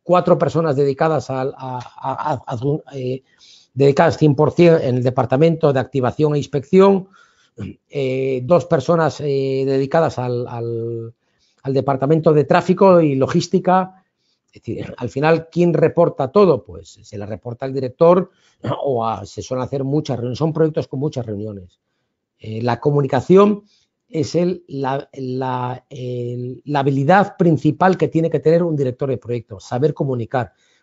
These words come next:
prácticamente para que, y es pregunta, por ejemplo, mira, esta es una pregunta de examen, el, el, el ochenta por ciento del tiempo de un director de proyecto lo dedica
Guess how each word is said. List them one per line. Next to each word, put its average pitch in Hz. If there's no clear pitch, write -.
prácticamente 165
para 131
que, 123
y 156
es 151
pregunta, 175
por 123
ejemplo, 180
mira, 190
esta 156
es 147
una 185
pregunta 165
de 143
examen, 180
el, 127
el, 120
el 143
ochenta 185
por 190
ciento 180
del 151
tiempo 151
de 151
un 156
director 147
de 135
proyecto 160
lo 131
dedica 170